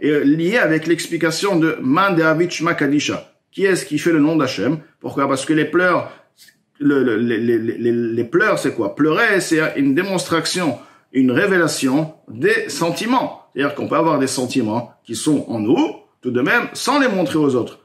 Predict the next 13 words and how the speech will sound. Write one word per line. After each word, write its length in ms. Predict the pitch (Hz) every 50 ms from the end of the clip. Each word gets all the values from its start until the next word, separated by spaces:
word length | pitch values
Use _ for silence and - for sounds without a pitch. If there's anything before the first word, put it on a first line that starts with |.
| _ _
Mais 100 | 123 131
alors, 480 | 156 180 185 165 - - - - - -
la 160 | 110 120 147
joie, 680 | - 117 147 196 247 233 208 175 156 - - - _ _ _ -
ou 100 | 120 117
alors 240 | 113 123 120 117 117
la 80 | 113
ple-, 240 | 117 - - - -
les 120 | 156 147 127
pleurs, 600 | - 240 277 277 262 254 214 180 - - - _ _ -
ceci, 460 | 127 120 180 247 269 269 190 131 - - -
il 120 | - 127 120
vient 400 | 113 127 170 208 233 240 208